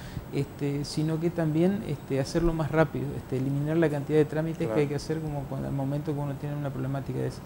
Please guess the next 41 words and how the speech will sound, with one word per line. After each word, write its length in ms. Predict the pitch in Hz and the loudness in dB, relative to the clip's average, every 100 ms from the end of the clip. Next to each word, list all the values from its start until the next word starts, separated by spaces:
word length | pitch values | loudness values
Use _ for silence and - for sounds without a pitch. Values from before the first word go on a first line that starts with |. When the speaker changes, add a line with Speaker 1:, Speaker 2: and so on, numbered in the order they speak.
| - - - | -14 -14 -4
Speaker 2:
Y 80 | 208 | 2
además 280 | 139 147 156 | 4 4 4
tiene, 260 | 156 151 135 | 4 6 6
eh, 680 | 117 107 113 - 110 113 113 | 4 2 -2 -6 -4 -2 -2
es, 160 | - 127 110 | -4 -4 -2
es 200 | 117 - | -4 -2
aplicar 360 | 127 113 110 120 | 0 2 2 2
el 80 | 120 | -2
sentido 360 | 110 127 117 | -2 6 6
común, 420 | 107 113 143 127 | 6 4 4 2
que, 80 | 110 | 0
que, 220 | 101 - - - | -6 -10 -12 -10
que 60 | 107 | -8
es 100 | 120 | -6
interesante 640 | 110 107 - 131 135 131 | 0 0 4 6 6 4
porque 460 | 120 117 101 113 107 - - - - | 6 6 6 4 4 -2 -12 -12 0
es 160 | 120 117 | 2 2
prácticamente 1000 | 117 127 123 120 117 120 127 123 120 113 | 10 10 10 8 8 8 6 6 6 8
un 200 | 139 139 | 8 10
día 200 | 139 143 | 12 12
de 60 | 135 | 12
estacionamiento 1000 | 135 120 127 120 123 139 147 143 147 135 | 12 6 4 4 4 6 4 4 2 2
y 60 | |
un 80 | 117 | 0
poquito 360 | 110 117 117 110 | -2 -2 2 6
más, 240 | 135 143 | 10 10
casi 280 | 131 117 113 | 10 2 2
dos 240 | 107 107 | 0 0
días, 340 | 131 139 113 110 | 2 6 6 4
entonces, 480 | 101 104 113 107 104 - - - | -2 -4 -6 -6 -8 -10 -10 0
Speaker 1:
Sí, 220 | 233 240 | 2 4
Speaker 2:
eh, 60 | |
Speaker 1:
sí, 120 | - 247 | 4 6
Speaker 2:
tiene, 160 | 127 | 6
Speaker 1:
eh. 20 | 117 | 10
Speaker 2:
tiene 180 | 135 131 | 8 10
su 140 | 131 | 10
lógica 500 | 135 147 147 143 127 | 12 10 10 12 12
y 280 | 120 117 110 | 12 8 4
creo 240 | 123 127 | 8 8
que, 240 | 123 117 | 8 2